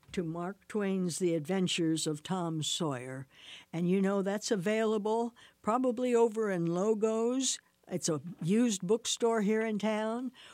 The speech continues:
or you could get a nice paperback edition over by the, uh, Avid Reader.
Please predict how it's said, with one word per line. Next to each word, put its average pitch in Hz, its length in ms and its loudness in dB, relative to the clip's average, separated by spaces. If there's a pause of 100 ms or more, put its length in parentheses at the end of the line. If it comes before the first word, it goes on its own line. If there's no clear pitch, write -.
(100)
or 185 140 2
you 185 180 2
could 151 240 -2
get 190 160 0
a 175 80 0
nice 220 360 0
paperback 226 800 0
edition 233 640 2 (300)
over 196 540 0 (260)
by 175 240 0
the, 165 420 -2
uh, 151 160 -8 (140)
Avid 190 340 0
Reader. 156 600 -2